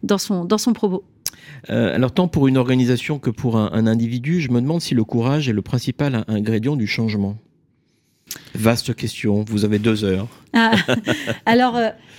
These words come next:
Speaker 1: euh, bah, j'ai envie de dire oui et non. Euh, finalement, le, le, le changement, c'est, c'est, enfin, le changement arrive quand on, qu'on est insatisfait du statu quo.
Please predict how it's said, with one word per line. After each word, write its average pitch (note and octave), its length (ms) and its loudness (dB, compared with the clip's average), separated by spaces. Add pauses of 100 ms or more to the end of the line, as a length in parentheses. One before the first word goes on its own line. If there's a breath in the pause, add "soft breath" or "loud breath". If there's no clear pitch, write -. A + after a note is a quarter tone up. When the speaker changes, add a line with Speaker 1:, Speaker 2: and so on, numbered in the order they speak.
(320 loud breath)
Speaker 1:
euh, G#3 340 4
bah, F#3+ 120 0
j'ai G3 120 2
envie A3+ 140 4
de A3+ 40 0
dire C#4 160 4
oui A#3+ 180 4
et G#3+ 40 2
non. G#3+ 180 0 (520 loud breath)
Euh, G#3 840 2
finalement, C#4 400 4
le, C#4 140 2
le, A3+ 300 -4
le A#3 160 4
changement, C4 680 2
c'est, G#3 400 0
c'est, - 260 -6
enfin, F#3 180 -8
le F#3 60 -4
changement A3+ 400 2
arrive B3 280 0
quand - 280 -4
on, G3 520 0
qu'on G3+ 180 2
est F#3+ 60 2
insatisfait B3 600 0
du A#3 100 0
statu G3+ 340 -4
quo. - 180 -8